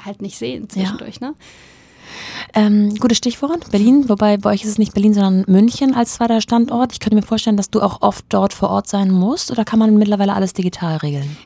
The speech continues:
Speaker 1: Äh, ich bin tatsächlich relativ wenig in München. Ähm, das ist schade. Ich wär gern öfter in München. Das hat, in Corona war das jetzt sowieso.
Speaker 2: Ja.
Speaker 1: Also wir, wir sind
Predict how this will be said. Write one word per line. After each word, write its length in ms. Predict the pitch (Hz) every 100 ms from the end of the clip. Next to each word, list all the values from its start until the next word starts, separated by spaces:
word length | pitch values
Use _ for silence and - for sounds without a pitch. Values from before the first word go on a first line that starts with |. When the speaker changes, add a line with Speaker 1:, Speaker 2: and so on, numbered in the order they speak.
| _ _
Speaker 1:
Äh, 120 | 233 - 185 _ 233
ich 140 | -
bin 300 | 226 220 202 208
tatsächlich 460 | 214 202 214 208 -
relativ 440 | - 196 202 190
wenig 240 | 196 214 185
in 100 | 190
München. 400 | 190 - 254 269
Ähm, 320 | 208 190 190
das 200 | 185 185
ist 100 | -
schade. 320 | - 220 240 -
Ich 160 | 226
wär 120 | 196 202
gern 200 | 190 202
öfter 240 | 202 -
in 80 | 190
München. 240 | 196 202
Das 140 | 202 208
hat, 140 | 202 -
in 120 | 190
Corona 440 | 196 185 190 208
war 100 | 196
das 140 | 180 196
jetzt 160 | 190
sowieso. 480 | 190 190 190 185 202
Speaker 2:
Ja. 160 | 170 -
Speaker 1:
Also 180 | 180 170
wir, 140 | 190 - - _
wir 120 | 202
sind 220 | 202 220